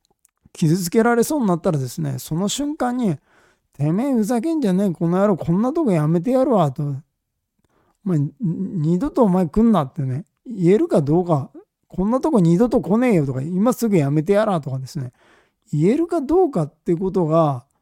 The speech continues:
人生において大事なことだと思うんですね。これ散々ですね、今ね、説明ずっと長かったんですけど、平らに言うとこういう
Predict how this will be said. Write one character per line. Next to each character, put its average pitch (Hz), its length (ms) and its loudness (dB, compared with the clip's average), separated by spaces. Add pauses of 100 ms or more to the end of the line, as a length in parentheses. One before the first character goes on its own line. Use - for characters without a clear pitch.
(460)
人 180 280 -2
生 175 220 0
に 147 80 2
お 143 140 -2
い 143 60 -4
て 139 100 -6
大 131 260 -4
事 127 120 -4
な 165 60 -2
こ 175 100 -6
と 160 120 -6
だ 120 40 -4
と 127 80 -10
思 120 100 -8
う - 20 -6
ん 123 60 -8
で 120 40 -10
す - 140 -10
ね。 131 140 -6 (360)
こ - 80 -4
れ 160 60 0
散 202 260 -2
々 240 240 0
で 196 80 -2
す - 140 -6
ね、 139 100 -2
今 147 180 0
ね、 143 120 -2
説 160 320 -6
明 190 140 0
ず 170 140 -2
っ 170 40 -4
と 185 120 -4
長 170 220 -2
か 180 60 -2
っ 165 60 -8
た 156 100 -4
ん 131 40 -8
で 120 60 -10
す - 60 -20
け 143 80 -8
ど、 131 120 -8
平 190 220 -2
ら 254 120 -2
に 226 120 -2
言 220 100 0
う 214 40 -4
と 160 100 -2
こ 139 180 -4
う 143 60 0
い 143 240 0
う - 60 -12